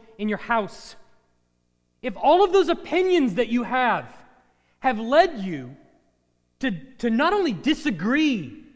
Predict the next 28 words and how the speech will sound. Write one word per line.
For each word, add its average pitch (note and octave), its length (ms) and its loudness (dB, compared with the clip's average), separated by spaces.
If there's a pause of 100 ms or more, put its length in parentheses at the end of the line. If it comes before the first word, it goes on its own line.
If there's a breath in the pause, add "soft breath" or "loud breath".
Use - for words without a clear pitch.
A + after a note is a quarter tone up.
(800)
but A3 140 -4
to G3 80 -12
fight E4 540 0
with F#3+ 260 -4
and A3 100 -2
even C#4 180 0
divide F3+ 800 2 (640)
against E3 460 -14
your E3+ 120 -10
brothers F#3 360 -10
and D#3+ 100 -14
sisters E3 360 -18
in C3+ 100 -16
Christ, E3 420 -16 (1000)
your C#3+ 100 -14
love C3 160 -10
has A2 100 -16
grown G2+ 180 -20
cold. G2+ 160 -20 (1700)
And C#3+ 140 -14
your B2+ 80 -14
reading F#3 360 -8
of C3+ 100 -14
the C3+ 60 -16
Bible D3 380 -14 (1080)
is B2+ 100 -18
in C3 80 -16
vain. A#2+ 260 -20